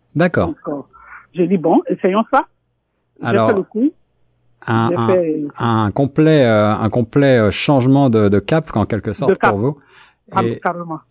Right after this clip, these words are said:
Speaker 1: et,
Speaker 2: Carrément.
Speaker 1: et que-, quelles sont, quelles ont été vos premières impressions en arrivant au Collège Boréal ? Est-ce que ça a été, euh, facile de vous adapter à, à ce nouvel environnement ?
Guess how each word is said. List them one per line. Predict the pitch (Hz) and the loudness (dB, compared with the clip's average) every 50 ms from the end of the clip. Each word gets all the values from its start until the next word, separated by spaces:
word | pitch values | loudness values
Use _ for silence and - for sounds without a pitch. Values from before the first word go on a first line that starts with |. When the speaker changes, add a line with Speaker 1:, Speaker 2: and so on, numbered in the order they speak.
| _ - - | _ -12 -10
Speaker 1:
et, | |
Speaker 2:
Carrément. | 120 120 123 139 147 - | -8 -6 -4 -2 -2 -2
Speaker 1:
et | 135 127 151 151 | 0 0 0 0
que-, | 170 165 | 0 0
quelles | 139 - 165 143 | 2 2 0 0
sont, | - - 160 | 2 0 -2
quelles | 139 - 160 143 135 | 0 0 0 0 2
ont | 156 | 2
été | 151 139 - 156 | 0 2 2 2
vos | 139 143 135 | 2 2 0
premières | - - 135 135 131 117 113 113 | 0 0 2 2 4 2 2 2
impressions | 127 117 - - - 127 113 - - 135 127 | 0 0 0 0 -2 -2 -2 0 0 2 2
en | 123 | 4
arrivant | 117 107 107 107 101 107 107 | 2 2 2 2 2 2 0
au | 98 | 2
Collège | - 117 113 107 101 98 | 0 0 2 2 0 0
Boréal ? | 104 110 104 101 107 110 113 113 | 0 0 0 2 2 2 2 0
Est-ce | 104 - - | 0 -2 -2
que | - 107 | -4 -4
ça | - - 113 | -2 0 0
a | 110 | 0
été, | 101 85 - - 123 117 113 | 0 -2 -2 -2 0 2 2
euh, | 117 127 | 2 0
facile | 113 - - 123 113 - - - 180 190 | 0 -2 -2 -4 -4 -2 0 0 2 2
de | 185 170 | 2 2
vous | 139 123 127 117 123 | 2 2 2 2 2
adapter | 113 117 117 110 - - - 156 165 | 2 0 0 -2 -4 -2 0 0 2
à, | 156 127 107 107 107 110 | 2 0 0 0 0 -2
à | - - 110 101 | -2 -2 -4 -6
ce | - - 113 | -4 -2 0
nouvel | 107 107 107 107 110 | 2 2 4 4 2
environnement ? | 110 107 101 107 104 107 110 110 123 165 165 | 2 2 2 0 0 2 2 2 2 0 -2